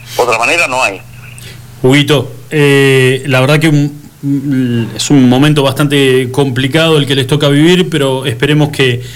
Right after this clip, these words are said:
Speaker 2: que algún vecino pueda colaborar con ustedes si es que les ofrecen alguno de esos artículos, este, robados,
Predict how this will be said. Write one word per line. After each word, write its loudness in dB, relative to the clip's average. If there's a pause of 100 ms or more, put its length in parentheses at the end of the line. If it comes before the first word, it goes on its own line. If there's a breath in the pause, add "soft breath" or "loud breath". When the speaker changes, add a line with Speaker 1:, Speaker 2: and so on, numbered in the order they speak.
(360 loud breath)
Speaker 2:
que -2
algún 0
vecino 0
pueda 0
colaborar 0
con 0
ustedes 0
si -2
es -2
que 0
les -2
ofrecen 0
alguno 2
de 0
esos -4
artículos, 0
este, -2
robados, 2